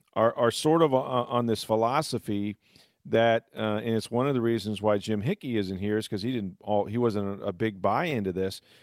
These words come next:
But I think you're gonna see their starting pitchers, uh, be guys that maybe pitch four innings, maybe go through the lineup twice, maybe not face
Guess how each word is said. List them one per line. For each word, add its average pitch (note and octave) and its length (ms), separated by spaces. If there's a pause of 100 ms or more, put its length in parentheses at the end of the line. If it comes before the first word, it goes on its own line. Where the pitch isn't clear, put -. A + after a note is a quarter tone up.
(180)
But A#2 100
I B2 80
think C#3 200
you're C3+ 120
gonna B2 140
see B2+ 220
their A2+ 140
starting A2 400
pitchers, G#2+ 640 (500)
uh, - 200 (280)
be B2+ 160
guys A#2+ 460
that A2 220 (100)
maybe A#2 340
pitch - 340
four C3 280
innings, G2+ 240
maybe A2 220
go A2 160
through A#2+ 160
the A2 100
lineup A2 400
twice, B2 480
maybe G#2 220
not G#2+ 240
face A#2 420